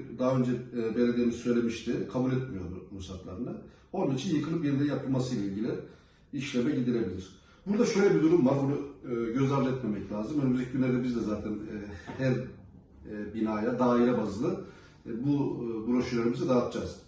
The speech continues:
Bayraklı Belediyesi'nin sınırları içerisinde, e, orta ağır hasarlar,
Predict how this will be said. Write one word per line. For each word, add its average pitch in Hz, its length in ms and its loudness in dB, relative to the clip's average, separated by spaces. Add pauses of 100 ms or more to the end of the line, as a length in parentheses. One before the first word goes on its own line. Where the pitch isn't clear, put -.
(680)
Bayraklı 151 520 6
Belediyesi'nin 135 760 4
sınırları 135 520 0
içerisinde, 101 760 -2 (400)
e, 104 400 -10 (260)
orta 151 420 4 (420)
ağır 165 260 6
hasarlar, 120 640 2